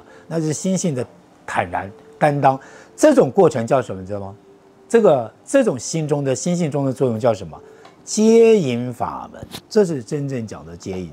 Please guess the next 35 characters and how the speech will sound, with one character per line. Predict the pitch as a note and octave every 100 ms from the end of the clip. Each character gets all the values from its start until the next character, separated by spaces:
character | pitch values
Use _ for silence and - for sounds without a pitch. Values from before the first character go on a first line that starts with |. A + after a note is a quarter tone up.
| C2 - -
所 | F3
以 | E3+
净 | D3 B3 F3+
土 | C3+
中 | C3 D#3
讲 | C#3 G#2+
的 | B2+
接 | D3+ D3
引 | C#3
法 | A#2 E2
门， | D#2+ F2+ - -
其 | - - A#3+
实 | C4
就 | D4 C4+
是 | G#3+
我 |
们 | C3+
平 | B2+ C3
常 | A#2+
用 | C3 B2
的 | G#2+ F#2+ -
以 | A#2 G2+
觉 | - G2
应 | G2+ G#2+ E2+
觉， | C#2+ C#2 - _ - -
对 | -
吧？ | F2 - - - -
要 | - C4
是 | C4+
世 | - C#4+
间 | A#3+
没 | A#3+
有 | A#3+ D#3+
接 | G3 G#3+
引， | D#3+